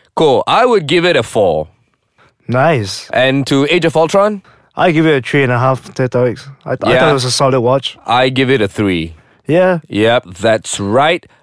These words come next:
Speaker 1: Uh, but before that, if you want to give us any feedback on what we do and how we do it, you can always give it at w w w dot ice kacang dot my. You can download our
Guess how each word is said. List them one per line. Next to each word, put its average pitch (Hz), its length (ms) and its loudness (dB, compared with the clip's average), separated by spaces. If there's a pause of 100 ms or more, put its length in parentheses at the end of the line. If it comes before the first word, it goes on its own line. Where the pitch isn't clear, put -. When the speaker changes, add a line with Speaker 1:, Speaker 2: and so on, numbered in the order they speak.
Speaker 1:
Uh, 131 300 0
but 127 160 2
before 165 320 2
that, 175 240 0
if - 100 -6
you 135 80 2
want 156 220 2
to 135 40 -6
give 147 140 0
us 151 140 0 (100)
any 247 300 0
feedback 190 500 0
on 151 220 2
what 151 240 2
we 143 100 2
do 147 320 2
and 123 220 2
how 139 160 2
we 131 80 0
do 135 240 2
it, 139 80 2
you 123 80 -4
can 117 160 -2
always 139 360 2
give 127 200 -2
it 131 160 2
at 104 180 0
w 127 220 0
w 127 180 2
w 120 220 2
dot 113 120 0
ice 127 200 0
kacang 120 320 0
dot 98 240 0
my. 151 320 0 (240)
You - 80 -4
can 151 160 0
download 220 240 2
our 165 240 2